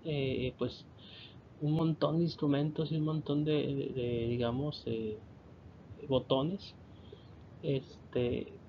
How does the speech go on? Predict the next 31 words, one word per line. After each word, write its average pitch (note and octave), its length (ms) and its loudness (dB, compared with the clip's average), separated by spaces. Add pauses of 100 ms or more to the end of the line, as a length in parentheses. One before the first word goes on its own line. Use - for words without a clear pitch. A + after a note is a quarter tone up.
(100)
que C3 220 8
es, B2 120 -2
este, C#3 460 2
de, B2+ 240 2
de B2+ 200 0
los B2 160 0
aviones C#3 200 4
más C#3 160 4
antiguos. E3+ 560 0
Aquí C#3+ 260 0
sí D#3 140 0
era D3+ 140 4
más D3+ 280 4
di-, D#3 140 -2
complicado, C#3 720 2
digamos, C#3 680 0
el, A2 320 -2 (520)
el - 140 -4 (100)
vuelo. D#3 440 2
Digamos C3+ 340 -2
que - 140 -4
para D3+ 180 -6
un C#3+ 120 -2
piloto D3+ 360 0
viejito D3+ 460 0
sí C#3+ 160 -4
tenía C#3 320 0
más C3+ 180 -2
dificultades C3 680 0
para B2+ 260 -6
poder, A#2+ 340 0